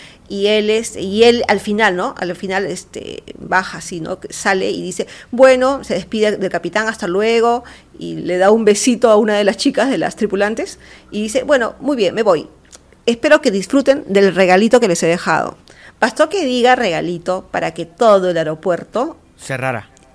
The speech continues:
Speaker 1: entrara en alerta roja. <clears throat>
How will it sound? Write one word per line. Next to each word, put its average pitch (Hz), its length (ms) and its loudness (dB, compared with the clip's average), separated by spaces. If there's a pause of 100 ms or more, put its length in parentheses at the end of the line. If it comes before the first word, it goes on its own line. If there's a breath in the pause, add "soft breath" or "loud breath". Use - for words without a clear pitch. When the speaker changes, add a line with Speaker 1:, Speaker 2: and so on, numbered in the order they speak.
(140)
Speaker 1:
entrara 226 640 4
en 190 300 -2
alerta 208 380 -2
roja. 202 340 -6 (400)
<clears throat> 330 100 2